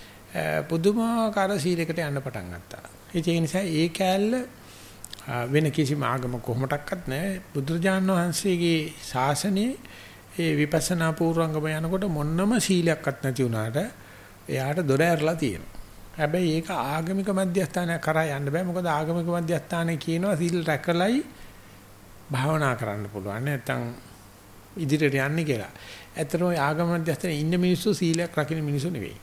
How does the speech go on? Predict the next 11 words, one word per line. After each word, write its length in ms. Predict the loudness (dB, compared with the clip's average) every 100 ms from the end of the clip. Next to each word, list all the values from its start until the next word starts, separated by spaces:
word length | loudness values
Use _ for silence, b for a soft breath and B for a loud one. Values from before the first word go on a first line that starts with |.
| -20 -20 -20 -20 -20 -20 -20 -20 -20 -20 -18 -2
ඒක 200 | 0 2
නිකන් 320 | 2 2 0
අනුන්ට 420 | 0 0 0 2 2 0 -10 B B B B -20 -16 -8
මේ 600 | -4 -2 0 0 -2 -2
ලයිසන් 400 | 0 0 0 2
දෙන්න 200 | 2 2
කරන 240 | 0 0
කතාවක් 440 | 0 2 2 0 -4
විතරයි. 380 | -8 -6 -6 -6 -10 -6
ඒක 160 | -4
නිසා 340 | -2 -2 -2